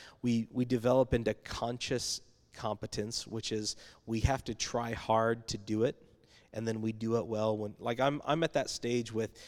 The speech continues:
administrative tasks where I have to work really hard, and I can make it happen, and I can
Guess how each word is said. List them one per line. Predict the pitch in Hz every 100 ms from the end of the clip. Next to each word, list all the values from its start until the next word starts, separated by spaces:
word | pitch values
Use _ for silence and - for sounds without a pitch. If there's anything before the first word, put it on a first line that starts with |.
| - 107
administrative | 113 113 110 - 110 107 101
tasks | - 98 110 - - - - - _
where | 110 107 107
I | - 104
have | 120 -
to | 104
work | 101 127 -
really | 135 147 123
hard, | 117 117 117 -
and | 104
I | 98
can | - 101 104
make | 123 -
it | -
happen, | 117 110 110 110
and | 98 101
I |
can | 98 101